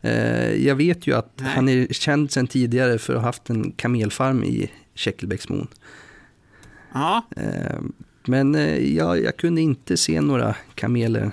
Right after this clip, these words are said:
Speaker 1: när jag var där ute sist i alla fall. Då var det nå-, en, en och annan polle och lite olika djur.
Speaker 2: Okej.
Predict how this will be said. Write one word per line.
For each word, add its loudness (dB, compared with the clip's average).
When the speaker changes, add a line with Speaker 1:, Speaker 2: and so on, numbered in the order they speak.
Speaker 1:
när -2
jag 0
var 0
där 0
ute -2
sist -2
i -4
alla -6
fall. -8
Då -4
var 0
det 0
nå-, -2
en, -2
en 0
och 2
annan 0
polle 0
och -10
lite -6
olika -4
djur. -4
Speaker 2:
Okej. -2